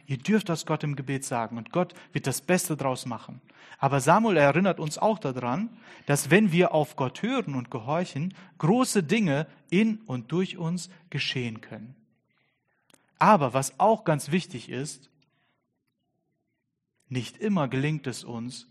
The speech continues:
das Richtige zu machen. Manchmal machen wir Fehler. Manchmal sind wir böse und gemein.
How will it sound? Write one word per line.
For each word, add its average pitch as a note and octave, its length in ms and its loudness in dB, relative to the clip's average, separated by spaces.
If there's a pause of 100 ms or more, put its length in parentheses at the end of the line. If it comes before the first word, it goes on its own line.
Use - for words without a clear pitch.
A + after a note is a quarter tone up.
(120)
das - 240 -6
Richtige B2 420 -6
zu - 180 -12
machen. A#2 360 -14 (460)
Manchmal C3+ 340 0
machen B2+ 240 -4
wir C3 100 -6
Fehler. B2 440 -8 (320)
Manchmal D#3+ 400 2
sind C#3 340 -2
wir E3+ 160 2
böse C#3 380 -4
und D3+ 160 -8
gemein. D3+ 420 -8